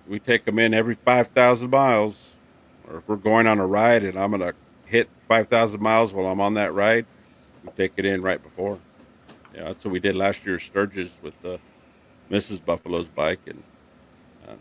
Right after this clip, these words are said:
she didn't need tires, but we ended up putting tires on it 'cause I knew, you know, it, by the time we got back, she'd probably gonna need some tires, so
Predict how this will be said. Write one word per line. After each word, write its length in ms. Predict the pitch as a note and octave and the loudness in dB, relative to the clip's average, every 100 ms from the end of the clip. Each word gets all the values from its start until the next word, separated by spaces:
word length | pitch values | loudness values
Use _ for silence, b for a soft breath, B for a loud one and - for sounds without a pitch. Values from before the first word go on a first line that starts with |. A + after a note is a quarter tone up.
| - | -4
she 160 | - | 2
didn't 160 | B2+ A2+ | 4 4
need 160 | A2+ - | 2 4
tires, 520 | A#2 B2 C3+ C3+ G2+ | 6 6 4 2 -4
but 160 | F2+ - | -4 -4
we 180 | F#2 G2 | -2 0
ended 220 | G2+ G2 | 0 -2
up 100 | F#2 | -4
putting 220 | G#2 E2+ | -6 -6
tires 380 | F#2 F#2+ G2 F#2 | 0 2 2 0
on 180 | F#2+ G#2 | -2 0
it 140 | G2+ _ - | -4 _ -20
'cause 120 | D#2+ | -14
I 100 | E2 | -12
knew, 340 | E2 F#2 F2 F2 _ _ - | -10 -10 -10 -16 _ _ -18
you 80 | D#2+ | -16
know, 180 | D#2+ E2+ _ - | -16 -18 _ -20
it, 140 | D2+ _ _ _ _ _ _ | -20 _ _ _ _ _ _
by 60 | F2+ | -4
the 60 | |
time 180 | A2 G2+ | 0 0
we 80 | F#2+ | 2
got 220 | G#2 F#2+ | 2 2
back, 220 | G2 A2 - | 0 -2 -6
she'd 140 | F2+ - | -16 -6
probably 200 | F#2+ F#2 | -2 -2
gonna 160 | F2+ E2 | -4 -6
need 200 | F#2 G2+ | -10 -10
some 140 | - - | -16 -8
tires, 380 | F#2+ G2+ G#2 G#2 | -4 -2 -4 -10
so 100 | - | -16